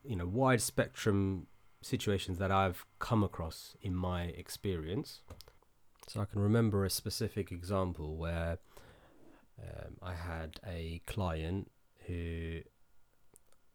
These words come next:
y-, you know how I described a vicious s-, um, cycle? That's, um, the trend that I saw with payday loan customers, where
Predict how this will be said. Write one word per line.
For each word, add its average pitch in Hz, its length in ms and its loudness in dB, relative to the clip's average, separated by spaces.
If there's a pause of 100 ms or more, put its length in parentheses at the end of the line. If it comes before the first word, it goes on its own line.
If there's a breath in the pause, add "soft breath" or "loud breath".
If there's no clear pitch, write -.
(140)
y-, 110 160 -4
you 104 160 -2
know 101 120 6
how 98 200 4
I 87 160 -2
described 92 500 -2
a 85 60 -2
vicious - 560 -2
s-, - 240 -10 (100)
um, 82 240 -4
cycle? 120 540 -4 (240 loud breath)
That's, - 580 -4 (160)
um, 87 460 -2
the 98 80 -6
trend 98 380 2
that 90 80 -2
I 92 180 -2
saw 127 380 -2 (340)
with 92 320 -4
payday 92 400 0
loan 90 320 0
customers, 90 640 -6 (440 loud breath)
where 92 640 2